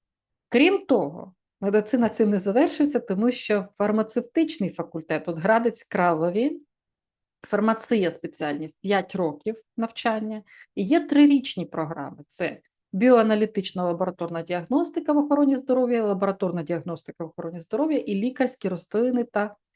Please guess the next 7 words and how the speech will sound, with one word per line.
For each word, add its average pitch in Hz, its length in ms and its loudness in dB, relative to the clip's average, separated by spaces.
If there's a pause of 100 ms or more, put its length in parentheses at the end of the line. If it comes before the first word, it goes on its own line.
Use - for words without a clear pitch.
(280)
нутрицептики. 202 1300 -4 (480)
А, 165 580 -6
фахівці 190 400 -6
підкажуть, 175 520 -4
що 180 100 -10
це 208 160 -6
таке. 370 520 0